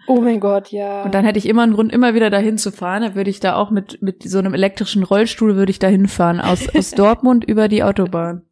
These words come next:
Speaker 2: <laughs>
Speaker 1: Dann hätte ich aber selbst, wenn ich tot bin, noch Depressionen in Delmenhorst. <laughs>
Speaker 2: Ja, aber komm, du hast, die hast du eh schon. Da
Speaker 1: Ja,
Speaker 2: ist auch
Speaker 1: gut.
Speaker 2: egal, wo du dann liegst. Hauptsache nicht in Ge-,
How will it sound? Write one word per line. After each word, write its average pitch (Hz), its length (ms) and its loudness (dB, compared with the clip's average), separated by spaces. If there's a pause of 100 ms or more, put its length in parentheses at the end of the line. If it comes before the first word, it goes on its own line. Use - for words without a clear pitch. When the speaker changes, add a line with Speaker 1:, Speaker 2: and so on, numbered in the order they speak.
(680)
Speaker 2:
<laughs> - 1160 -4
Speaker 1:
Dann 262 80 2
hätte 233 160 4
ich 226 80 -2
aber 214 160 2
selbst, 202 480 -2
wenn 208 180 0
ich 214 140 -4
tot 220 260 2
bin, 202 120 -4
noch 202 140 0
Depressionen 202 680 -4
in 202 80 -6
Delmenhorst. 202 520 -4
<laughs> - 100 2 (1300)
Speaker 2:
Ja, 196 120 -8
aber 190 100 -4
komm, 208 220 2
du 208 140 4
hast, - 280 -2
die 190 100 -2
hast 220 160 -8
du 254 60 2
eh 202 240 4
schon. 165 380 -4 (720)
Da 202 160 -8
Speaker 1:
Ja, 190 60 0
Speaker 2:
ist 190 100 -2
auch - 80 0
Speaker 1:
gut. 240 80 4
Speaker 2:
egal, 175 320 2
wo 175 60 -2
du 175 100 -6
dann 170 160 0
liegst. 170 260 -4
Hauptsache 208 260 0
nicht 214 140 4
in 214 100 2
Ge-, 226 140 2